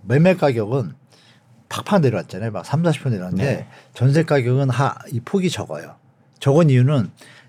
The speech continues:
Speaker 1: 애초에 그 최고점 막 전세가 폭등하던 시절에 그, 그 지역은 좀 그런 현상이 좀 적었었고 갭 투자가 그냥 들어왔던 거고 그 상태에서 거기서 전세값을 올리는 행위가 좀 많이 없었어요.
Speaker 2: 네.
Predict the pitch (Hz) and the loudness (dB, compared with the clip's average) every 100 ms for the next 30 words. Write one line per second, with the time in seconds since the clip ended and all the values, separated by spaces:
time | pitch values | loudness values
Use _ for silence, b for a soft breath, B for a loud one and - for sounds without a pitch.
0 | - 131 139 - - 160 165 156 127 127 | -4 -2 -2 -6 0 4 4 4 2 -2
1 | 123 180 190 185 160 143 123 131 135 151 | 0 -2 -2 -2 -4 -2 -2 2 2 0
2 | 131 - - 156 131 123 - 127 127 127 | -4 -6 -2 0 0 -2 -4 -2 0 -2
3 | 127 - - 123 131 123 127 123 - - | -4 -14 -2 0 2 2 2 0 -2 -8
4 | b b b b _ 113 - 139 143 135 | b b b b _ -8 0 2 4 4
5 | 123 117 151 147 127 123 - 101 123 120 | 4 4 2 2 0 -4 -4 0 0 0
6 | 90 - 143 92 - B B B - 139 | -6 -4 -2 -2 -8 B B B -2 -2
7 | - - 147 139 123 120 147 151 143 120 | 0 2 4 4 2 2 2 4 4 2
8 | 110 90 78 78 - _ - 127 123 110 | -4 -8 -12 -16 -18 _ 0 2 4 2
9 | - 85 - 90 131 180 B B B - | -4 -12 -12 -6 -4 -4 B B B -4
10 | 117 139 131 131 156 147 131 123 147 151 | 0 2 4 2 4 2 4 4 4 2
11 | 147 139 139 127 123 117 110 117 98 - | 2 2 2 0 0 0 0 -2 -4 -2
12 | 202 - 92 78 101 98 101 | -2 -2 -6 -8 -12 -12 -12